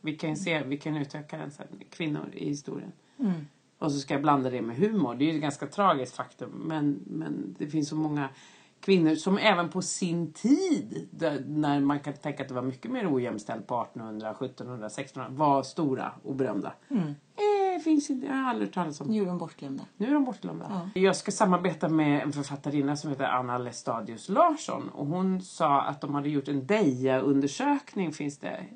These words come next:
Speaker 1: om, om historieböckerna som kidsen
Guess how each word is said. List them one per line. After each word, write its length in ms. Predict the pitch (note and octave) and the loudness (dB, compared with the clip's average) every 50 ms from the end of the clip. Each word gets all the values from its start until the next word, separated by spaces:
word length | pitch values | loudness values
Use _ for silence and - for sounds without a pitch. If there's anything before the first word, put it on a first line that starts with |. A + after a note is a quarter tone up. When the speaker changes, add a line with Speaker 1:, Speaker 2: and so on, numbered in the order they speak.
| - | -8
Speaker 1:
om, 320 | - D#3+ D3+ D3 D#3 C#3+ - - _ | -4 -2 0 0 -2 -2 -6 -10 _
om 340 | - D#3+ D3+ D3+ D3+ D3+ D3+ - | -6 -6 -4 -4 -4 -6 -6 -6
historieböckerna 1000 | F#3 F3 D#3 - - G3+ F3 D#3 D3+ D3 C#3 F3 A3 G#3+ - - G#3 F3+ E3+ D3 | -6 -8 -6 -2 0 0 2 2 2 2 2 2 0 0 -2 -4 -2 0 0 -2
som 640 | - - - - G#3+ G#3+ G#3+ G3 F3+ D#3+ E3 - - - | -2 -6 -6 0 4 6 6 6 4 2 -2 -6 -10 -12
kidsen 640 | - - F3+ D#3 C#3 - - - D#3+ C#3+ C3+ C3+ | -8 -4 -4 -4 -4 -6 -4 -2 0 0 0 0